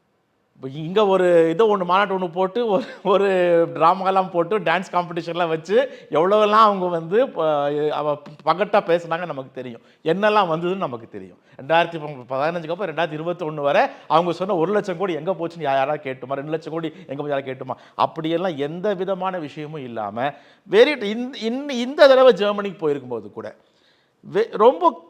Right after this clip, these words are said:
crisp and clear-ஆ பதினையாயிரத்தி ஐநூத்தி பதிமூணு கோடி இன்வெஸ்ட்மெண்ட் நான் ஈர்த்திருக்கிறேன்.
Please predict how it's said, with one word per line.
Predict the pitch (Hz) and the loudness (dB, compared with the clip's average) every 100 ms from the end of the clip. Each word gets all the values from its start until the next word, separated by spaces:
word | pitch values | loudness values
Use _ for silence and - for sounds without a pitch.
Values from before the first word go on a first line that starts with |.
| - | -4
crisp | 302 - - 302 | -4 -4 -2 0
and | 277 196 | 0 0
clear-ஆ | 220 208 170 135 - _ _ - | 0 2 2 0 -4 _ _ -10
பதினையாயிரத்தி | 156 202 208 208 208 208 208 208 202 277 302 - _ | -6 -4 -2 0 2 2 2 -2 -6 -10 -12 -14 _
ஐநூத்தி | 156 156 160 160 226 | -10 -8 -8 -10 -12
பதிமூணு | 131 127 123 123 - | -12 -12 -12 -16 -16
கோடி | - - _ _ _ _ _ _ _ _ _ _ - 131 | -20 -20 _ _ _ _ _ _ _ _ _ _ -18 -12
இன்வெஸ்ட்மெண்ட் | 135 127 131 240 - - | -8 -8 -6 -6 -8 -16
நான் | 123 - | -12 -10
ஈர்த்திருக்கிறேன். | 127 110 101 - 107 | -12 -14 -20 -18 -18